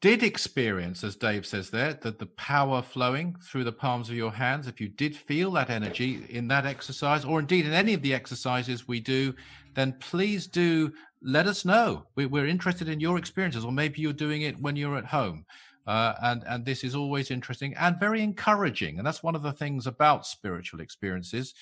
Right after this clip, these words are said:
Uh, they're not always pleasant, but sometimes, and usually they are, and sometimes they can encourage others to really see the reality of this. Now, Darren, um,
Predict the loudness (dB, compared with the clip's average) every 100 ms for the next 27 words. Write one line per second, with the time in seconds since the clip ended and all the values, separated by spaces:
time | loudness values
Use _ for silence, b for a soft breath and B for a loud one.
0 | B B B -10 0 4 4 4 2 4
1 | 2 0 -2 -2 -2 -12 -16 b b -6
2 | -2 0 0 2 2 0 -4 -4 -4 0
3 | 0 0 -2 0 2 2 0 -2 -6 b
4 | b 0 0 0 -2 -2 0 0 0 -2
5 | -2 -2 -2 -2 -2 -4 -2 0 0 -4
6 | -2 -2 -2 -10 -18 _ _ -10 -6 -2
7 | 0 -2 -2 -4 -4 -4 0 0 0 -4
8 | -6 -6 -8 -10 -14 -20 B B B 2
9 | 6 6 8 4 2 2 4 2